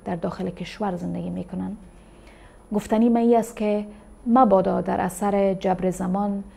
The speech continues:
حوصله‌تان باریک شوه و تن به حاکمیت نظام جاهلیت بدین. نظام طالبان بر اساس خواست عمومی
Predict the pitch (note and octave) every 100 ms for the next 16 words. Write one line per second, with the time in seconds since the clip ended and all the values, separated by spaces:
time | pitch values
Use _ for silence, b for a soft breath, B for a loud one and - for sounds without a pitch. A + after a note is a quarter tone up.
0 | B - G3+ F#3+ - G3+ G3 G3 F#3 F3+
1 | F#3 G3+ G3+ - F3+ F3+ F3 F3+ F3+ G#3+
2 | G#3+ G3 F3+ F#3+ F#3 F3+ F#3+ F#3+ F#3+ F#3+
3 | F3+ F3+ E3+ G3 F#3 F3+ F3 F#3 D#3+ F3+
4 | F3+ E3+ - - - - F#3 - - -
5 | - - - - - - - - - -
6 | - - - - - - - - - -
7 | - - - - G3+ G3+ G#3 G3 F#3+ F#3+
8 | F#3+ F#3+ A#3 A#3+ A#3+ B B B - G3+
9 | G3 F#3+ G#3+ G#3 - G#3+ - A3 A3 A3
10 | - - G#3 F#3+ F#3+ F#3+ F#3+